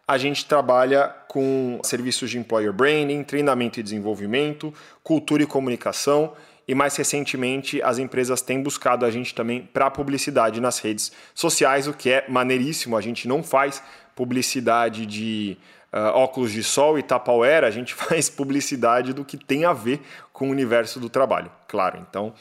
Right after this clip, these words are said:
a gente fala ali muito sobre crescimento das empresas, novas vagas, cultura, inovação. Então, nessa linha que a gente tem trabalhado essa vertente.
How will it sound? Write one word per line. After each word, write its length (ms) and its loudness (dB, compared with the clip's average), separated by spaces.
a 100 -2
gente 300 -6
fala 340 2
ali 160 0
muito 260 -4
sobre 420 -2
crescimento 480 0
das 160 4
empresas, 560 2
novas 340 2
vagas, 600 2
cultura, 800 0
inovação. 720 0
Então, 160 -6
nessa 300 2
linha 240 -2
que 100 -4
a 40 0
gente 220 -6
tem 120 -8
trabalhado 600 0
essa 300 2
vertente. 640 -2